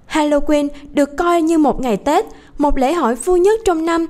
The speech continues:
đặc biệt là đối với trẻ nhỏ bởi những trò chơi lý thú hấp dẫn. Rất nhiều những trò chơi truyền thống có lịch sử lâu đời nhưng vẫn luôn mang đến cho mọi người cảm giác thích thú,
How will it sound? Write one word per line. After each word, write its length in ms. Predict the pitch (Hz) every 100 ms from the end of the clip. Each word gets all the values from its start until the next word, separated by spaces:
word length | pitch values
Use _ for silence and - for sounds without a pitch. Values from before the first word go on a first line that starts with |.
| - - -
đặc 240 | 294 277 262
biệt 280 | 240 240 -
là 180 | 247 226
đối 180 | 220 269
với 160 | 330
trẻ 220 | 349 254 220
nhỏ 340 | 254 196 233 - - -
bởi 160 | 240
những 260 | 285 233 302
trò 200 | 302 208
chơi 300 | 254 254 254
lý 160 | 269
thú 220 | 285 294 330
hấp 260 | 392 392
dẫn. 300 | 277 202 240 - - _ -
Rất 200 | 440 381
nhiều 200 | 339 277
những 300 | 247 233 330
trò 240 | 320 233
chơi 320 | 226 285 285 285
truyền 220 | 269 220
thống 260 | 269 254 381 - - -
có 200 | 277 311
lịch 180 | 339 247
sử 260 | - 208
lâu 220 | 294 339
đời 260 | 294 277 247 233 - -
nhưng 200 | 381 381
vẫn 200 | 370 220
luôn 220 | 320 330
mang 180 | 311 294
đến 200 | 269 311
cho 140 | - 294
mọi 220 | 254 196
người 220 | 247 214
cảm 240 | 226 202
giác 200 | 240 311 -
thích 120 | 381 -
thú, 220 | 294 320